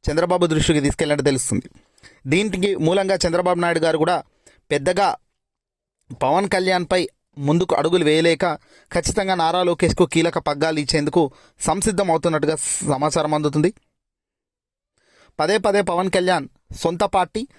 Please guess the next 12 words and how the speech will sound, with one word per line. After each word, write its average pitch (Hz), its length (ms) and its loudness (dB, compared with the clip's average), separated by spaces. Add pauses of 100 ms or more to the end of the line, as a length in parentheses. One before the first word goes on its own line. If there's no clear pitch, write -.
(260)
తెలుగుదేశం 202 460 2
పార్టీ, 185 320 -2
కూటమి 185 340 0
సర్కార్ 170 440 -2
తమ 156 140 0
పార్టీ 170 300 0
అధికారంలో 175 480 0
ఉన్న 170 120 0
పార్టీపైనే 160 680 0
రివర్స్‌గా 160 520 0
అటాక్ 147 320 0
చేయడం, 156 200 -4